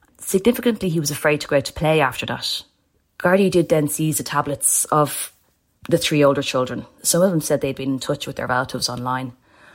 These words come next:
but no evidence was found. And Gardaí did actually apply to the U S Department of Justice to try and get access to data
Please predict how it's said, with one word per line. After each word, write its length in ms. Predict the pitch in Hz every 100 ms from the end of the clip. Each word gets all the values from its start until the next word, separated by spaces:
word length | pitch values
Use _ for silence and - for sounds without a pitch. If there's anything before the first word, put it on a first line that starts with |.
| - _
but 240 | 151 - -
no 140 | 156
evidence 600 | 151 143 120 - - -
was 320 | - 127 131
found. 520 | 127 123 127 127 - - _ _ _ -
And 160 | 143
Gardaí 300 | 151 143 147
did 160 | 151 160
actually 240 | 147 -
apply 340 | 131 143 135 135
to 140 | -
the 80 | 139
U 160 | 139 139
S 160 | 131
Department 320 | - 143 123
of 40 | 123
Justice 380 | 139 - 139 -
to 100 | -
try 180 | 143
and 80 | 131
get 120 | 131 -
access 380 | 143 - 143 -
to 120 | -
data 420 | 139 139 196 196